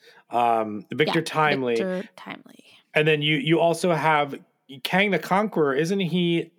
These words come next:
Speaker 1: originally, like, uh, Kang the Conqueror was originally, like, a Richards, I think.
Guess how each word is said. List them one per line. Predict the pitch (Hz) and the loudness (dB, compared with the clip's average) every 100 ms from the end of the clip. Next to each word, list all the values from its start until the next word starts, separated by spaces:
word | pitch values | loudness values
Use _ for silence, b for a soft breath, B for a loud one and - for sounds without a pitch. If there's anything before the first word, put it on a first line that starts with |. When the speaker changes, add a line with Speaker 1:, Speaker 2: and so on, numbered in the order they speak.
| - | -2
Speaker 1:
originally, | 143 160 160 160 151 | 0 0 2 2 2
like, | 143 131 117 - _ _ _ _ _ _ _ _ | 2 0 -2 -8 _ _ _ _ _ _ _ _
uh, | 139 123 113 101 - _ _ _ _ - - - | 2 2 2 -2 -10 _ _ _ _ -16 -14 -10
Kang | - 220 | -2 0
the | 254 | 0
Conqueror | - 202 196 | 0 0 2
was | 165 | 2
originally, | 151 165 165 | 2 2 2
like, | 135 | 2
a | |
Richards, | 120 135 156 180 165 | 2 0 0 -2 0
I | 180 | -2
think. | 175 196 202 208 - | 0 -2 -2 -4 -14